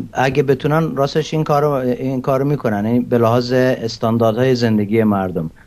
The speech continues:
منتها موفق نمیشن. اه، اروپا، اه، آفریقا نیست و آفریقا هم امروز دیگه و یا جهان سوم و آسیا هم، اه، اینطوری نخواهند بود. مبارزات مردم، اه،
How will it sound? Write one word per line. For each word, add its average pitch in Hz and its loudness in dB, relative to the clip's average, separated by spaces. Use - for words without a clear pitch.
منتها 120 2
موفق 117 2
نمیشن. 92 -2
اه، 98 -6
اروپا، 113 2
اه، 110 -6
آفریقا 104 0
نیست 117 2
و 104 2
آفریقا 107 0
هم 123 4
امروز 98 -2
دیگه 95 0
و 95 4
یا 101 2
جهان 107 2
سوم 104 0
و 101 2
آسیا 113 2
هم، 117 0
اه، 98 -2
اینطوری 110 2
نخواهند 101 0
بود. 90 -8
مبارزات 104 -2
مردم، 107 0
اه، 104 -4